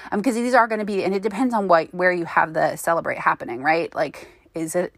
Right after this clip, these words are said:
is it on a challenge that you're going, and you're doing this as, like, going into a launch? And so it's worth giving a little bit more energy, whatever, right? Like, you kinda have to decide what's up, what makes sense for you.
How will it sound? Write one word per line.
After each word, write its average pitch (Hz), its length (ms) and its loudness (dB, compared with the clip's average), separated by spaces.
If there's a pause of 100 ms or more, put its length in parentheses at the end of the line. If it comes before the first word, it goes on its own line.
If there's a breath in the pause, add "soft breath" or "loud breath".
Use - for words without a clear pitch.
(360 loud breath)
is 220 180 2
it 240 100 4
on 269 140 4
a 277 80 4
challenge 247 460 2
that 190 120 -6
you're 190 180 0
going, 196 320 0
and 185 120 -2
you're 180 200 -4
doing 196 320 -2
this 196 180 -4
as, 190 140 -6
like, 175 180 -2
going 196 240 2
into 190 180 -4
a 202 60 0
launch? 214 460 2
And 170 200 0 (360 loud breath)
so 208 100 -4
it's 196 140 -2
worth 196 260 0
giving 190 260 0
a 175 40 0
little 175 160 4
bit 175 120 4
more 165 160 2
energy, 165 520 0 (420 soft breath)
whatever, 175 560 2
right? 175 220 2
Like, 175 100 -6
you 185 80 -12
kinda 220 220 0
have 208 140 -12
to 202 80 -8
decide 165 420 0
what's - 180 -6
up, - 140 -6 (100)
what 190 380 0
makes 185 180 -4
sense 165 300 -4
for 165 120 -6
you. 170 360 0